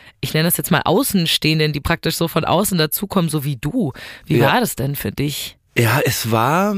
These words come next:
Speaker 2: mh, es war am Anfang eigentlich sehr be-, befreiend.
Speaker 1: Ja? Inwie-, inwiefern befreiend?
Speaker 2: Naja, weil es so ein bisschen so eine, eine, nach einer siebenjährigen Beziehung ist es ja so ein bisschen wie eine Verantw-, man hat, war so ein bisschen verantwortungsloser
Speaker 1: Mhm, mhm.
Speaker 2: da drin.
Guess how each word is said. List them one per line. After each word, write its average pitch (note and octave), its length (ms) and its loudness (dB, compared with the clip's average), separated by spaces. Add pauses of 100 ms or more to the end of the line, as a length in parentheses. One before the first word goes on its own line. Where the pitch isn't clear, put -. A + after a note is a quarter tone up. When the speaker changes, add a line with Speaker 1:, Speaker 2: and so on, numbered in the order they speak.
(100)
Speaker 2:
mh, D3 560 2 (760)
es - 200 0
war D3 100 4
am D3 100 0
Anfang A#2 220 0
eigentlich - 220 -2 (260)
sehr A#2 200 0
be-, C#3 200 -6
befreiend. F2 880 -2
Speaker 1:
Ja? E3+ 220 4
Inwie-, F3+ 340 0
inwiefern A3+ 500 0
befreiend? D3+ 580 -2
Speaker 2:
Naja, E3 220 2
weil E3 140 2
es C#3+ 80 -4
so D#3+ 80 0
ein D3 80 0
bisschen D3+ 320 0
so C3+ 140 2
eine, B2 520 2
eine, A#2+ 680 0 (100)
nach A#2+ 260 0
einer A#2 140 2
siebenjährigen C#3 480 0
Beziehung B2+ 340 0
ist A2 160 -2
es A#2+ 120 -4
ja A2+ 80 2
so G#2+ 80 0
ein G2 60 0
bisschen A#2 220 0
wie A2+ 60 2
eine G#2 140 2
Verantw-, - 500 -2
man A2 420 0
hat, B2+ 140 -2
war B2 120 2
so B2+ 60 0
ein C3 60 0
bisschen B2 400 0
verantwortungsloser F2+ 1600 0
Speaker 1:
Mhm, G#3+ 220 2
mhm. D3+ 200 -2
Speaker 2:
da A#2 120 2
drin. D3 400 0